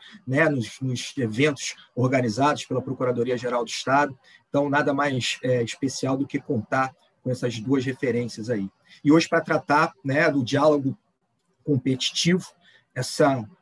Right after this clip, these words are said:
talvez seja uma das grandes novidades da Lei um quatro um três três de dois mil e vinte e um, essa nova modalidade introduzida no nosso ordenamento jurídico, mas que é, né, uma modalidade com inspiração,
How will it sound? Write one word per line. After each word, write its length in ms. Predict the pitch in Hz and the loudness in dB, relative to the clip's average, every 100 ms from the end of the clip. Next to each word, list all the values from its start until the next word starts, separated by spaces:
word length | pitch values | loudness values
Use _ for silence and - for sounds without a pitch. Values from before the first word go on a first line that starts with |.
| _ | _
talvez 360 | 131 127 165 - | 0 4 2 4
seja 320 | 160 147 143 | 4 4 2
uma 160 | 147 | 2
das 160 | 147 117 | 2 0
grandes 520 | 113 147 180 151 127 | 4 6 6 4 0
novidades 680 | 139 139 123 127 156 151 117 | 0 0 -2 2 2 2 -2
da 120 | 123 | -4
Lei 160 | 123 135 | 0 -2
um 40 | |
quatro 440 | 117 139 139 - 127 | 0 2 2 -2 -8
um 80 | |
três 320 | 127 117 107 - | -6 -6 -6 -6
três 380 | 131 143 170 | 2 2 2
de 60 | 131 | -2
dois 200 | 120 110 | -4 -4
mil 160 | 120 120 | -2 -4
e 40 | |
vinte 280 | 110 113 - | -4 -6 -6
e 80 | 120 | -4
um, 120 | 170 - _ | -4 -8 _
essa 260 | 123 - 123 | -8 -4 -2
nova 280 | 131 143 | 0 0
modalidade 840 | 131 127 135 123 104 131 147 123 113 | 0 0 0 -2 0 2 2 0 -6
introduzida 800 | - 135 117 101 147 185 139 - _ _ _ | -6 -4 -4 -2 2 4 2 -2 _ _ _
no 40 | 113 | -4
nosso 280 | 127 131 127 | -2 -2 -2
ordenamento 420 | 123 123 117 - | -2 -2 -4 -2
jurídico, 500 | 151 143 165 - 190 - | 2 2 0 -6 -10 -8
mas 300 | - 156 170 | 0 0 0
que 260 | - 185 156 | -2 4 6
é, 220 | 160 190 - _ _ | 6 4 -4 _ _
né, 180 | 131 151 160 | 0 4 4
uma 200 | 135 131 | 2 0
modalidade 800 | 135 131 127 113 127 143 - | -2 -2 -2 0 0 0 -4
com 220 | - 151 156 | -4 0 0
inspiração, 760 | - 165 143 - - 143 151 | 0 2 2 -2 -2 0 0